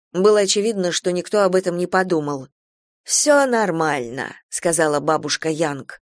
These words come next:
«Почему бы вам не пойти в комнату ожидания, чтобы поделиться новостями? Меня в любом случае клонит в сон».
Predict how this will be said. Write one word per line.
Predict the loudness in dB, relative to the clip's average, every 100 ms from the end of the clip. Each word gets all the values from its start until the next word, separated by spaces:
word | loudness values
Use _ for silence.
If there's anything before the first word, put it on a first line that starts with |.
| _ _ _
«Почему | -2 0 0 0 4
бы | 4
вам | 4 2 2
не | 0
пойти | 2 0 4 0
в | 2
комнату | 2 4 4 0 2
ожидания, | 2 2 2 2 2 0 -2
чтобы | -2 0 0 0
поделиться | 0 -2 0 0 -2 -2 -2
новостями? | 0 0 -2 -4 -4 -6 -6 -12 -16 _ _ _ -2
Меня | 2 4 2
в | 2
любом | 2 2 0 -2
случае | 2 2 2 0 -2 -6
клонит | 0 0 0 -4 -8
в | -6
сон». | -4 -6 -8 -16